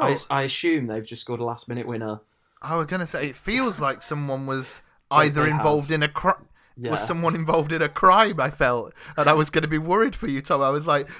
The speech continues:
Speaker 1: "Oh, God, the, the people who got angry on Twitter have found you." But, but thankfully, no, just a last-minute <laughs> Aston Villa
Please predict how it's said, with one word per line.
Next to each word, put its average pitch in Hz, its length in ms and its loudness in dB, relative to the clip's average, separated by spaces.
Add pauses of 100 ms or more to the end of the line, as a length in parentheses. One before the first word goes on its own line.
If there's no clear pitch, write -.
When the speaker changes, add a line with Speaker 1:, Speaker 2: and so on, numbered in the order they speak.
Speaker 1:
"Oh, 220 260 4
God, 202 260 0
the, 180 100 -10 (340)
the - 80 -4
people 202 320 0
who 180 80 0
got 175 220 0
angry 190 320 -4
on 175 100 -6
Twitter 180 320 -2
have 180 140 -4
found 220 420 4
you." 131 320 -4 (440)
But, 165 340 4
but 165 160 -2
thankfully, 175 560 0
no, 143 200 2
just 147 240 -6
a 403 80 8
last-minute 294 440 0
<laughs> - 20 -4
Aston 135 340 -8
Villa 127 360 -10